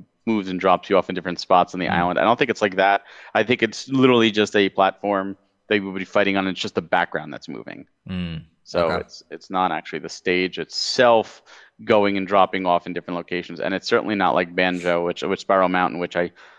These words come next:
Speaker 1: I think is personally, like, my least favorite stage just because it's always spinning and that, like, that actually makes me dizzy 'cause it's a
Speaker 2: Yeah.
Speaker 1: spinning <laughs> motion.
Speaker 2: Right, right.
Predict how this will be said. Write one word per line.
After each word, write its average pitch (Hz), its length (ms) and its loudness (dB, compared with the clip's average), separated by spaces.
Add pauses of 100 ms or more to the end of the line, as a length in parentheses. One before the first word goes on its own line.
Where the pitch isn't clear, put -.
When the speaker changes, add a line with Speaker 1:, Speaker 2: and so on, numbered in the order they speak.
(160)
Speaker 1:
I 104 140 2
think 98 260 -2
is 90 100 -2
personally, 92 480 -2
like, 73 260 -10 (120)
my 98 140 0
least 95 300 0
favorite 92 300 2
stage 95 400 2
just - 300 -2
because 92 280 -6
it's 90 140 -10
always 92 420 2
spinning 90 520 -2
and 80 140 -6
that, 76 120 -4
like, 85 320 -4 (300)
that 92 200 2
actually 90 280 -2
makes 85 180 -6
me 87 100 -6
dizzy 82 380 -6
'cause 120 200 -4
it's 101 180 -2
a 101 40 -4
Speaker 2:
Yeah. - 20 -2
Speaker 1:
spinning 117 460 0
<laughs> - 40 -2
motion. - 500 0 (220)
Speaker 2:
Right, 80 300 -4 (460)
right. 71 300 -10